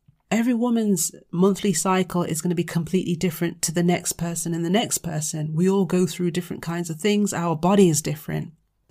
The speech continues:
And another thing as well, if you happen to get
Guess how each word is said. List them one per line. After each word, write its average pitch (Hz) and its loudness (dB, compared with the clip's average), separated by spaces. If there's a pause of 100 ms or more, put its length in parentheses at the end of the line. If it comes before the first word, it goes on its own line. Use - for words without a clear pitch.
(160)
And 233 0
another 277 4
thing 254 -2
as 208 0
well, 196 0
if 302 -2
you 254 0
happen 180 -2
to 175 -4
get 180 -2